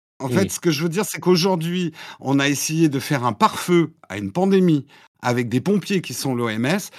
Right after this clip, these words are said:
Speaker 1: Je ne pense pas que ça soit la place d'un débat au moment de l'évacuation de l'immeuble.
Speaker 2: D'accord,
Speaker 1: Mais bon,
Speaker 2: mais
Speaker 1: ça,
Speaker 2: dans
Speaker 1: voilà,
Speaker 2: ce cas,
Speaker 1: ça,
Speaker 2: que
Speaker 1: c'est
Speaker 2: fait
Speaker 1: mon
Speaker 2: Spotify ?
Speaker 1: opinion.
Speaker 2: Que fait Spotify ? Est-ce qu'ils doivent retirer le... Est-ce qu'ils doivent,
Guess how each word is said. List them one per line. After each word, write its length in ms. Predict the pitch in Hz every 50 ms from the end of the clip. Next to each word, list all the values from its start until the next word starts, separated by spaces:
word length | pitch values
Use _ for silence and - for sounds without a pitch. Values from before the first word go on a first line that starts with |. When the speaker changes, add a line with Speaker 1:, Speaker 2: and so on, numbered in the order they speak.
| - -
Speaker 1:
Je 240 | - 120 104 104 160
ne 160 | 175 190 202
pense 260 | 185 - 180 170 - -
pas 200 | - 190 190 196
que 280 | - - 151 147 143 -
ça 200 | - - - 135
soit 220 | 117 - - 139 123
la 140 | 120 120 117
place 400 | - 160 170 165 160 127 113 113
d'un 160 | 113 113 113
débat 480 | 110 117 143 135 127 139 151 180 185 - - - - -
au 140 | - 139 147
moment 380 | 143 156 160 156 160 175 190 196
de 60 | 180
l'évacuation 600 | 156 151 135 147 139 - - 147 131 - - 151
de 40 | 143
l'immeuble. 300 | 147 131 123 101 90 - _ _ - - _ _ -
Speaker 2:
D'accord, 160 | - 180 254
Speaker 1:
Mais 60 | 294
bon, 160 | 185 202 - -
Speaker 2:
mais 100 | 127 135
Speaker 1:
ça, 80 | - 156
Speaker 2:
dans 60 | 147
Speaker 1:
voilà, 140 | 147 147 135
Speaker 2:
ce 40 | 233
cas, 60 | 226
Speaker 1:
ça, 100 | - -
Speaker 2:
que 60 | 202
Speaker 1:
c'est 100 | 202 226
Speaker 2:
fait 60 | 208 202
Speaker 1:
mon 60 | 185
Speaker 2:
Spotify ? 220 | 185 180 185 170
Speaker 1:
opinion. 240 | 170 156 131 101 90 - - _ -
Speaker 2:
Que 120 | - 170
fait 160 | 165 - 240 233
Spotify ? 600 | - - 190 170 - 156 - - 143 123 104 -
Est-ce 160 | - 120 117 -
qu'ils 120 | - 131
doivent 200 | 123 131 120 104
retirer 600 | 107 147 156 151 - 165 147 160 190 214 226 233 -
le... 200 | - 147 147 -
Est-ce 100 | 127 -
qu'ils 180 | - 156 143 131
doivent, 400 | 131 143 170 160 151 127 107